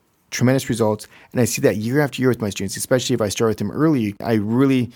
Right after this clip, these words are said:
see students just hit it out of the park if they, once they understand that it's a game, it's a strategy. And when they take those steps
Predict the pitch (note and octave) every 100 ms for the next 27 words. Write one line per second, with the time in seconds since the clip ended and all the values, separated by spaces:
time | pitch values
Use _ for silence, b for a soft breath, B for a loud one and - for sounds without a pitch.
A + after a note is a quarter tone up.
0 | B - A#2 G#2 A#2+ A2+ G2+ - A2 -
1 | C3+ C#3 A#2 A2+ G#2+ G#2+ G2+ - B B
2 | B _ B2 - A2+ G#2 G2+ - _ _
3 | A#2 A#2+ C#3 A#2 - C3 C3+ G#2 F#2+ D#2+
4 | G#2+ G2+ A#2 B2 A2 G2 F#2+ A#2 A#2 G#2+
5 | F#2+ F#2 B B B _ G#2+ G2+ G#2 E2
6 | G#2+ G#2 D#3+ E3 A2+ G2+ G2+ F#2+ -